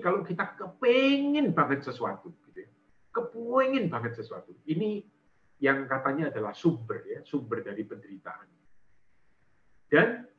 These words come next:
kalau kita punya masalah, tetapi kita tidak dapat melihat solusinya di mana, ya. Atau orang yang kita cintai, gitu ya, yang menciptakan masalah.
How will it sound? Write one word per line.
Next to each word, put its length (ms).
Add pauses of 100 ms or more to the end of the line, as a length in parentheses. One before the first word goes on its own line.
(220)
kalau 240
kita 240
punya 240
masalah, 480
tetapi 320
kita 320
tidak 320 (240)
dapat 320
melihat 400
solusinya 560
di 160
mana, 320 (240)
ya. 80 (1120)
Atau 800
orang 240
yang 80
kita 240
cintai, 720
gitu 160
ya, 160 (160)
yang 160
menciptakan 480
masalah. 400